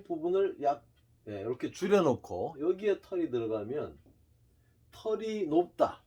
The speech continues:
높은 털. 언제 털이 높아집니까? 동물들은 털갈이라는 게 있죠. 사람은 뭐 털갈이를 하지 않습니다만 일부 동물들은 털갈이를 합니다. 가을철이 되면,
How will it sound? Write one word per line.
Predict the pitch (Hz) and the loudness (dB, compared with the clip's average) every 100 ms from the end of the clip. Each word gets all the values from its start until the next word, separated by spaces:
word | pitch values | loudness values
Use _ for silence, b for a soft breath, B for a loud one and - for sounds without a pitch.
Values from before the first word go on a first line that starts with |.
| _ _ - | _ _ -6
높은 | 117 120 - 202 175 | -4 -4 -4 -6 -4
털. | - 143 - _ _ _ _ _ b b b b b b | 2 2 2 _ _ _ _ _ b b b b b b
언제 | 117 170 220 214 190 214 202 | 8 10 10 4 8 10 10
털이 | - 214 185 | 6 2 8
높아집니까? | 160 160 160 123 123 110 - 98 - 82 73 139 214 _ | 6 8 4 4 0 0 -2 -12 -10 -10 -6 -8 -8 _
동물들은 | - 175 202 214 196 196 233 - | -4 -2 4 4 4 0 0 -2
털갈이라는 | - 190 190 240 233 156 101 - | -4 2 4 4 4 0 0 -6
게 | |
있죠. | 110 - - - 143 - _ - | -12 -18 -20 -20 -20 -20 _ -16
사람은 | - 131 143 180 208 | -2 2 2 0 -4
뭐 | 170 160 190 - b b _ | -4 -2 -2 -4 b b _
털갈이를 | - 147 147 202 214 170 | -2 2 10 10 10 4
하지 | 127 110 | 4 0
않습니다만 | 104 98 101 82 76 82 95 82 | -2 -2 -8 -12 -12 -6 -6 -6
일부 | 131 175 190 214 | -2 -2 -2 -2
동물들은 | 190 185 180 165 160 165 | 0 0 2 2 2 0
털갈이를 | - 190 180 180 175 110 | -4 -4 4 6 6 2
합니다. | 117 147 120 110 123 220 _ _ b b b b b b b _ | -2 -4 -4 -8 -14 -16 _ _ b b b b b b b _
가을철이 | - 131 180 202 214 196 - 185 151 | 4 10 12 10 8 2 0 4 6
되면, | 131 127 135 95 117 | 6 4 2 0 -2